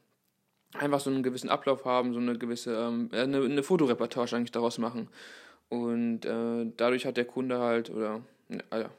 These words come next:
der Kunde, ähm, halt Content, das er posten kann für seine Social-Media-Kanäle, für seine Webseite, für Newsletter, was auch immer, was er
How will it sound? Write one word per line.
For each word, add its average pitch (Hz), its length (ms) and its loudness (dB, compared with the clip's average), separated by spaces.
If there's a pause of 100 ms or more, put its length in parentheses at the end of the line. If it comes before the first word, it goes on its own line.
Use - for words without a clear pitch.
der - 100 -8
Kunde, 117 380 -2 (640)
ähm, 117 480 -4
halt 120 300 -4
Content, 135 600 -2
das - 100 -12
er 117 60 -6
posten 123 380 -8
kann 131 240 -6
für 135 120 -6
seine 117 200 0
Social-Media-Kanäle, 131 920 -4
für 123 100 -12
seine 117 200 -2
Webseite, 123 760 -2
für 113 280 -8
Newsletter, 131 480 0
was 120 120 0
auch 131 80 -10
immer, 117 180 -4
was 117 120 -8
er 117 100 -10